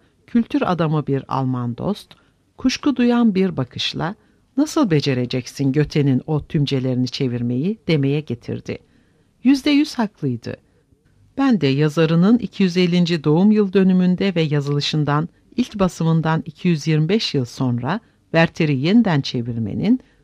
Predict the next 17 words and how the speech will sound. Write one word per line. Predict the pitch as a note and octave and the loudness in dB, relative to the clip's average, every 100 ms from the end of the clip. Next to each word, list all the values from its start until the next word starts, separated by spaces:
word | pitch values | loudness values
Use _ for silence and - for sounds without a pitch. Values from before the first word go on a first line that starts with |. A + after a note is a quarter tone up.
| _ - | _ 0
Goethe'nin | B3+ - A3+ A3+ G3+ | 2 4 6 6 4
dil | G3+ | 2
zenginliğinin | F#3 F#3 F3+ F3 F3 E3+ E3+ G3+ A3 | 2 2 2 2 0 0 2 2 2
yanı | G#3 G#3 | 2 0
sıra | - G#3 A3 B3+ _ _ - | -2 -6 -4 -6 _ _ -8
biçem | F#3+ A#3+ B3 | -2 2 4
özelliklerinin | G#3+ G#3 G#3 G3 - - G3+ G#3 F#3 B2+ | 2 2 0 0 -4 0 2 4 2 0
de | C3+ G#3+ _ _ - | -4 -6 _ _ 0
günümüz | F3+ F#3 F#3+ | 4 6 4
Türkçesinde | - C#3+ - B2+ C#3+ C3 C3 | -2 -4 -4 -4 -2 -2 -2
elden | - D3+ D#3+ E3 | -2 -2 0 0
geldiğince | D3+ C3+ D3+ D#3 G#3+ A3+ | 0 -2 -2 -2 0 2
yansıtılmasıyla | G#3+ G3+ - - G3+ G3 G3 - F#3+ E3 F#3 | 2 0 -2 -4 -2 -2 -2 -4 -2 -2 -2
bir | F#3+ F3+ | -2 -2
anlamı | F3 E3+ F3+ | -2 0 0
olacağını | E3+ F3 D#3+ D#3+ D3+ C3 | 0 -2 -2 0 0 0
düşünüyordum. | A#2+ - A#2+ B2 A#2 A#2+ - | -4 -6 -4 -2 -4 -6 -8